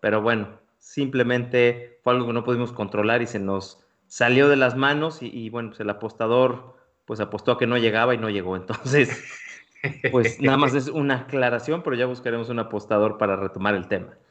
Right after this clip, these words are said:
Speaker 2: Por
Speaker 1: Y
Speaker 2: supuesto,
Speaker 1: ahora
Speaker 2: y
Speaker 1: sí
Speaker 2: sí, hay que, hay que, hay que dejarlo ahí como un tema pendiente, porque sí definitivamente queremos tocarlo, pero bueno, será, será cuando, cuando jale, ¿no? Pero
Speaker 1: Es
Speaker 2: bueno,
Speaker 1: correcto.
Speaker 2: ahora sí, platícame. Red Sox, primer lugar de división,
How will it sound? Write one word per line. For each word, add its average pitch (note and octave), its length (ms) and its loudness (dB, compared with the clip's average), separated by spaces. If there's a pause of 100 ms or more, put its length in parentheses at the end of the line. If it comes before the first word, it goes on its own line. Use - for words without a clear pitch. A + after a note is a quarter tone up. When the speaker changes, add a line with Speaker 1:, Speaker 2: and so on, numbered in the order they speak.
(140)
Speaker 2:
Por B2+ 120 4
Speaker 1:
Y A#2 40 -2
Speaker 2:
supuesto, C3+ 300 6
Speaker 1:
ahora A#3 140 6
Speaker 2:
y - 40 2
Speaker 1:
sí - 60 -4
Speaker 2:
sí, D#3 280 -2
hay D3+ 140 0
que, D#3+ 140 -2
hay C#3+ 140 0
que, E3+ 280 -2
hay D3 140 -2
que B2+ 400 0
dejarlo C3+ 460 -2
ahí D3+ 320 -4
como G#2+ 300 -8
un A#2+ 200 -10
tema B2+ 320 0
pendiente, C3+ 640 0
porque A2+ 260 -8
sí F3 220 -8
definitivamente C3 840 -4
queremos A2+ 320 -4
tocarlo, C3 480 0 (440)
pero A3+ 160 0
bueno, - 180 -2 (120)
será, C3 480 -2
será B2+ 260 -2
cuando, G2 460 -4
cuando G2+ 200 -6
jale, E2 380 -6
¿no? C3+ 240 -6 (480)
Pero C#3 120 4
Speaker 1:
Es D3+ 40 6
Speaker 2:
bueno, E3+ 160 6
Speaker 1:
correcto. - 20 6
Speaker 2:
ahora F3 120 4
sí, E3 280 -4 (120)
platícame. C3+ 720 -4
Red F3 340 0
Sox, - 680 -4
primer D3+ 320 0
lugar D3+ 240 4
de D3+ 80 4
división, D3 720 -2